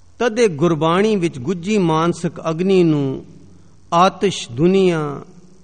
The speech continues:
ਕਲ ਤਾਤੀ, ਅਗਨ ਕੁਟ-, ਅਗਨ ਕੁੰਟ,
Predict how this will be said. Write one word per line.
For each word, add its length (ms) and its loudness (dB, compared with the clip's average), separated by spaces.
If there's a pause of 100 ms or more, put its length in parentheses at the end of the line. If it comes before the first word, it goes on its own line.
(400)
ਕਲ 280 2
ਤਾਤੀ, 840 -2 (640)
ਅਗਨ 300 2
ਕੁਟ-, 440 -4 (220)
ਅਗਨ 280 2
ਕੁੰਟ, 540 -2